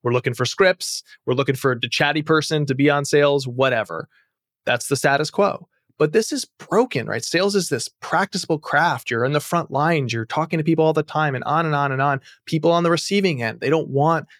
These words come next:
a fabricated script. They want a real human being who understands how to connect with them deeply and use the quirks of them as salespeople, as humans, to connect emotionally. Okay, so status quo,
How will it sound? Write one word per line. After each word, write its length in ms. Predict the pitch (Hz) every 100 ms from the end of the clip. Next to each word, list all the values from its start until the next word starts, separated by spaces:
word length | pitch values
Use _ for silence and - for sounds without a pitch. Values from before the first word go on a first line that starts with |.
| -
a 60 | 120
fabricated 600 | 139 127 135 143 135 135
script. 340 | - 180 175
They 80 | 123
want 160 | 135 147
a 40 |
real 280 | 127 139 165
human 340 | 156 190 185
being 320 | 135 131 131
who 140 | 127 123
understands 400 | 135 135 127 123
how 60 |
to 80 | 120
connect 300 | - 131 143
with 100 | 160
them 140 | 160 147
deeply 460 | 131 123 131 123 _ _ -
and 200 | 139 131
use 340 | 131 170 185 156
the 100 | 156
quirks 460 | - 214 208 -
of 320 | - 170 160
them 280 | 170 214 185
as 220 | 151 151
salespeople, 500 | - 190 196 147 139
as 180 | 139 147
humans, 600 | - 202 214 131 120 123 _ _ _
to 140 | - 175
connect 420 | - 165 160 151
emotionally. 640 | 170 170 196 - - 82
Okay, 440 | - 156 131 92 160 _ -
so 320 | - 131 131 _
status 380 | - 113 110 139
quo, 400 | - 113 127